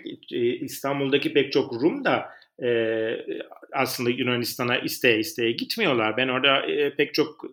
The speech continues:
edebiyat toplantısına, imza günlerine katıldım. Yani hepsinin içinde hala bir Türkiye'de olmak özlemi var.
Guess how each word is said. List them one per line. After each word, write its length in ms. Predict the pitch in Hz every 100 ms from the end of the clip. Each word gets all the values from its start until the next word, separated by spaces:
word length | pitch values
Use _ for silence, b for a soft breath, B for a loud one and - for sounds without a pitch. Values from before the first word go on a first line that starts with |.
| _ _ - 135
edebiyat 480 | 156 139 135 139 135
toplantısına, 560 | 131 139 135 131 143
imza 340 | 131 131 143 143
günlerine 400 | 156 165 214 302
katıldım. 500 | 220 - 113 107 117
Yani 200 | 120 127
hepsinin 600 | 180 175 - 147 139 151
içinde 420 | 165 - 135 156
hala 520 | 175 175 131 151 233 B B _
bir 220 | 135 135
Türkiye'de 520 | - 196 185 185 170 175
olmak 480 | 151 135 170 220
özlemi 540 | - 123 104 104 101 98
var. 240 | 92 -